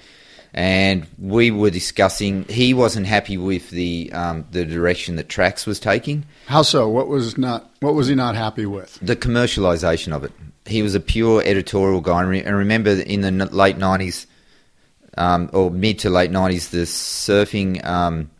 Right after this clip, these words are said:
Speaker 1: industry started to have more power, and they tried to exert their power and, and do editorial trips.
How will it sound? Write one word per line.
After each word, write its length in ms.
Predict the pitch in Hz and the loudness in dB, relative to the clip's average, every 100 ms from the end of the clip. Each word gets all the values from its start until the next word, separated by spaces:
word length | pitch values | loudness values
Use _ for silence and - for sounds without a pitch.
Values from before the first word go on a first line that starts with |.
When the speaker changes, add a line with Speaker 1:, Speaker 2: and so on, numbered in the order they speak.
| _ _ - - _ | _ _ -18 -18 _
Speaker 1:
industry 420 | 117 110 - 104 | -2 0 -2 -2
started 480 | 98 - 98 90 80 | -2 2 2 2 -4
to 60 | 90 | -4
have 180 | 98 87 | -2 0
more 220 | 95 90 | 0 2
power, 560 | - 92 87 98 131 - | 2 4 4 2 0 -2
and 180 | 87 | -2
they 120 | 87 85 | -2 -2
tried 320 | - 85 78 | 0 0 0
to 140 | 87 | -4
exert 420 | 80 - 85 82 | -6 -4 -2 0
their 100 | 82 | -2
power 320 | 80 85 80 80 | -4 -2 -2 -2
and, 180 | 76 | -6
and 200 | 80 80 | -6 -6
do 360 | 76 82 80 78 - _ _ _ _ | -4 -4 -2 -6 -10 _ _ _ _
editorial 560 | 107 87 - 98 104 107 | 0 0 0 2 4 2
trips. 500 | 104 143 147 - | 0 -2 -2 -8